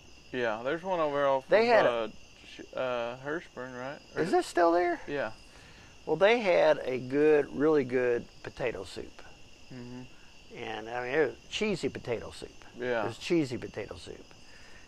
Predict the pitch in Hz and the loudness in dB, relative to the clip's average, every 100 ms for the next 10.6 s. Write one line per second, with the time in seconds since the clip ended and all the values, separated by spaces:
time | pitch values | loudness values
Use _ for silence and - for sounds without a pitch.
0 | - 113 123 147 160 123 135 139 123 117 | -12 -6 2 4 4 2 2 0 -2 -8
1 | - 139 117 101 - 139 98 - - - | -4 -2 -2 -4 0 2 0 -4 -12 -18
2 | - - - - - - 120 107 101 95 | -18 -18 -18 -20 -16 -6 -4 -4 -6 -8
3 | - 135 131 113 123 123 135 - 123 107 | -6 -4 -4 -4 -4 -4 -10 -8 -6 -6
4 | - 151 - 131 143 135 135 123 - - | -4 -4 2 4 4 2 -2 -2 -6 -4
5 | 165 - 117 104 - 101 - - 85 120 | -4 -4 -6 -6 -4 -6 -6 -10 -8 -8
6 | 123 - - - - 127 143 120 113 - | -12 -14 -16 -14 -6 0 0 2 0 -2
7 | - - - - 147 139 120 107 - 117 | -12 -14 -14 -2 4 4 4 0 -8 -8
8 | 131 117 107 - - - - 127 - - | -6 -6 -8 -16 -20 -14 -8 -8 -10 -14
9 | - - - - - - - 190 170 156 | -14 -12 -14 -14 -14 -12 -6 -4 -2 0
10 | 214 214 190 - 196 269 | -2 -2 -2 0 0 -2